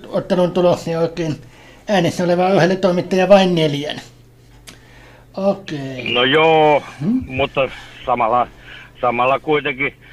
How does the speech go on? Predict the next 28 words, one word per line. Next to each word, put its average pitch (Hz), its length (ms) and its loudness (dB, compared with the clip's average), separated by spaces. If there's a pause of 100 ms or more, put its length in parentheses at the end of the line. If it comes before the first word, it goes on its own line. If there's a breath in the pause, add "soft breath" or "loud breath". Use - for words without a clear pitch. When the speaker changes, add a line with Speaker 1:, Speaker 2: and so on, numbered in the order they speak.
(840 loud breath)
Speaker 2:
mulle, 139 480 -2
mut 147 260 -4
yllätti 147 420 -4
toi 143 220 -2
San 139 240 -4
Francisco, 123 600 -4
mihin 117 240 -6
mä 120 160 -2
en 120 100 -6
uskonut, 113 420 -6
ja 107 100 -2
sulla 127 240 -2
oli 85 180 -8
selkeä-, 139 680 -4
selkeästi 143 540 -2
nenää 143 480 -2
sille. 131 480 -6 (1300 loud breath)
Sille, 123 440 -2
eli 101 260 -6 (640 loud breath)
sun 151 200 0
luotto 123 300 0
San 131 220 -4
Francisco 123 600 -6
oli 117 120 -6
paljon 120 300 -6
vahvempi 113 400 -6
kuin 120 140 -14
mun. 131 260 -6